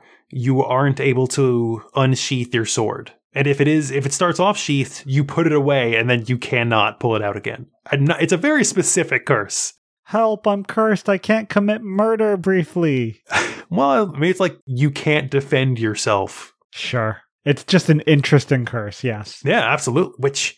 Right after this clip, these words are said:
Speaker 1: I don't know, maybe is why these enemies are so easy to fight. They have the same curse and they're spreading it to you.
Speaker 2: Well, there is something about getting that curse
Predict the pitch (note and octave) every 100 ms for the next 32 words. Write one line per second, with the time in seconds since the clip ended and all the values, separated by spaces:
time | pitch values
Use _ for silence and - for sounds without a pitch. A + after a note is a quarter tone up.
0 | - D#3 D3 B2 D3 C#3 C#3 D#3+ C#3+ A2+
1 | B2+ C#3+ D#3+ C3+ D3+ C#3+ D3+ D#3+ C#3+ C#3
2 | D#3 D3 D#3 D#3 D#3 - - D#3+ B3+ A#3
3 | - _ - - E3 D3+ F3 E3+ E3+ -
4 | E3+ A3 D#3+ C3 - D#3+ E3 E3+ D3+ C#3+
5 | F#3+ C4+ - _ _ _ G#3+ C#3+ E3 D#3+
6 | D3+ - - _ _ C3+ E3 F3+ G3 -
7 | F#3+ E3+ E3 C#3+ B2+ B2 A#2+ A#2 - B2+
8 | C#3+ C#3 C#3 B2+ B2 A#2+ _ - C3 C3+
9 | B2+ - - C3+ B2+ E3 -